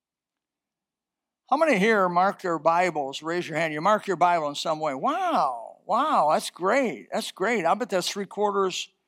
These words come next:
maybe more of the folks here. You mark your Bible. I, I have numbers of Bibles that I have read through over and over and over again and marked them, made notes in them. They're an accumulation of what I've learned about Scripture.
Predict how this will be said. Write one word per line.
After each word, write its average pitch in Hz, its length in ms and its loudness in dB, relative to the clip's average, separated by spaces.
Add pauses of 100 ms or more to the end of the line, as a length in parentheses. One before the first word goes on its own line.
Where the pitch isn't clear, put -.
(440)
maybe 196 220 -2
more 214 280 4
of 196 100 0
the 196 60 -4
folks 233 360 -2
here. - 380 -6 (120)
You 170 80 -10
mark 254 300 0
your 240 80 -6
Bible. 185 440 -2
I, 214 280 0 (360)
I 214 140 4
have 254 160 4
numbers 262 400 0
of 196 80 0
Bibles 156 720 -2
that 160 100 -2
I 156 120 2
have 165 160 -2
read 196 200 0
through 190 640 -4 (800)
over 190 280 2
and 180 80 2
over 190 240 2
and 175 100 0
over 185 320 0
again 156 360 -2
and 160 120 -6
marked 180 360 2
them, 190 180 -4
made 156 180 -4
notes 180 460 0
in 180 180 -4
them. 180 320 -4
They're 156 160 -2
an 151 60 -6
accumulation 196 1120 0 (600)
of 160 160 2
what 180 200 2
I've 165 200 4
learned 202 360 0
about 151 320 2
Scripture. - 540 -8